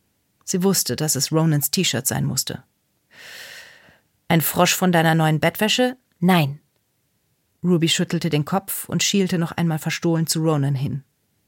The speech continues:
Er streckte sich gerade, um ein Loch in die Decke zu bohren. Während er arbeitete, bewegten sich seine Schulterblätter unter dem T-Shirt,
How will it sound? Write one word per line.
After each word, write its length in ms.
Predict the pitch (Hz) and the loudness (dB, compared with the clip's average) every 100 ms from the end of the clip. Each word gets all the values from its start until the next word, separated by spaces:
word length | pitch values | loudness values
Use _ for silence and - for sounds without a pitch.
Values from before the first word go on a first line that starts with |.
| _ _ _ _ _ _ _ _ _ | _ _ _ _ _ _ _ _ _
Er 60 | 165 | -6
streckte 360 | - 202 202 | 0 0 0
sich 180 | 151 147 | -2 -2
gerade, 320 | - 143 139 | -4 -4 -4
um 160 | 147 156 | -4 -2
ein 140 | 147 | 0
Loch 180 | 156 165 | 2 0
in 120 | - | -2
die 100 | 151 | -2
Decke 220 | 147 143 139 | -2 -4 -4
zu 140 | 143 | -6
bohren. 360 | 147 151 147 - _ _ _ _ _ _ _ _ _ | -6 -6 -6 -10 _ _ _ _ _ _ _ _ _
Während 300 | - 165 165 | -4 0 0
er 160 | 165 - | 0 0
arbeitete, 560 | 151 170 190 180 185 175 | 0 0 0 -2 -4 -4
bewegten 500 | 160 165 165 - 170 | -2 -2 -4 -6 -4
sich 160 | 165 | -2
seine 220 | - 165 | 0 2
Schulterblätter 680 | 156 - 185 151 147 143 147 | 0 0 0 -2 -2 -4 -4
unter 200 | - 151 | -4 -4
dem 160 | 147 143 | -4 -4
T-Shirt, 480 | - 156 156 147 | -4 -4 -4 -8